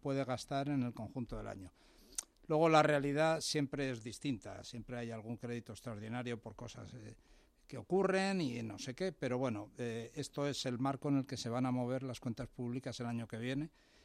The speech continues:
y la verdad es que es una cifra muy fuerte, muy, muy alta, ¿no? Eh, claro, está muy influida, eh, por la llegada de los fondos de, europeos,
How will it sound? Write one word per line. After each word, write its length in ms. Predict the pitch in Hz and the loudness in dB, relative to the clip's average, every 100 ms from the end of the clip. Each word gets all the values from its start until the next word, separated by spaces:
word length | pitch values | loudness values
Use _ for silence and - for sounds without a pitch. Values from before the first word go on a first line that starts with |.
| - _ - | -20 _ -2
y 180 | 151 131 | 4 6
la 140 | 123 | 6
verdad 220 | 117 117 | 4 2
es 80 | 113 | -2
que 80 | 143 | -4
es 100 | - | 2
una 160 | 135 117 | 2 2
cifra 280 | 123 139 | -2 2
muy 160 | 131 120 | 4 2
fuerte, 500 | - 160 127 160 147 | 2 -2 -2 -4 -4
muy, 280 | 120 123 120 - | -2 -2 -4 -2
muy 300 | 120 120 120 | 0 2 0
alta, 320 | 165 - 104 | -2 -6 -4
¿no? 160 | 135 - - | -6 -8 -4
Eh, 440 | 135 117 113 113 - - - _ - - _ _ | -2 0 0 -2 -6 -20 -20 _ -10 -12 _ _
claro, 280 | - 143 139 | 0 2 2
está 220 | 131 - | -2 2
muy 180 | 143 156 | 4 6
influida, 640 | 156 - 151 160 160 165 - - - - - _ - | 4 2 2 4 4 2 -2 -14 -20 -20 -20 _ -8
eh, 360 | 143 139 117 - _ - - | -6 -4 -6 -10 _ -20 0
por 160 | 127 | 4
la 140 | 123 123 | 6 4
llegada 440 | 117 117 131 143 | 4 4 4 4
de 100 | 147 | 2
los 180 | 123 110 | 0 -2
fondos 420 | 135 127 135 127 | 0 2 2 0
de, 500 | 135 120 120 110 107 107 113 - - | -2 -2 -4 -6 -8 -10 -16 -18 -8
europeos, 800 | 131 123 113 - 131 131 147 | -4 -2 -2 0 2 2 -2